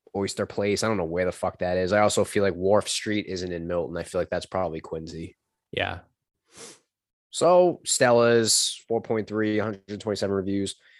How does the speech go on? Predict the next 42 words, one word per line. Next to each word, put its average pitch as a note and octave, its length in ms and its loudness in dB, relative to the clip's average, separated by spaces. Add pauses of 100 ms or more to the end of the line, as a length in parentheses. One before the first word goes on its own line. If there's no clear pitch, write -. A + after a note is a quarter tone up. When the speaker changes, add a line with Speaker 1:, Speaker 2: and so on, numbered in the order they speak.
(120)
Speaker 1:
Lower A2 280 6
Mills A2 280 2
Tavern. G#2 680 -2 (680)
Lower D#3 240 8
Mills A#2+ 300 4
isn't F#2+ 220 -6
it? F2 240 -8
Oh, A#2+ 100 6
wait, A2+ 220 4
no. G#2+ 140 -2
Lower G2 160 -4
Speaker 2:
That's C3+ 260 4
Speaker 1:
Mills A2+ 220 2
is G2 40 -6
Speaker 2:
Dorchester. G#2+ 140 0 (100)
Speaker 1:
Dorchester, F#2+ 460 -2
right? G2 300 -2 (160)
Speaker 2:
Yeah. F2+ 240 -4 (1800)
It's B2+ 140 2
on D#3 120 6
the B2 80 4
line, G#2 380 0
but C#3 140 8
Speaker 1:
Okay, A2 260 4
yeah, G#2+ 100 4
Speaker 2:
that's, A2 240 2
Speaker 1:
that's - 20 0
a, B2 80 6
Speaker 2:
I, A2+ 40 8
Speaker 1:
that A2 100 -2
Speaker 2:
that, A2+ 200 6
Speaker 1:
actually G#2+ 180 2
Speaker 2:
that's G#2 180 0
in G#2 60 -2
Speaker 1:
says G#2 100 -2
Speaker 2:
Dorchester. E2+ 460 -2
Speaker 1:
Boston. D#2+ 120 -14 (380)
Yeah, G2 140 2
that F#2+ 100 4
actually F#2 280 0
says D2 200 -6
Boston. C#2+ 480 -10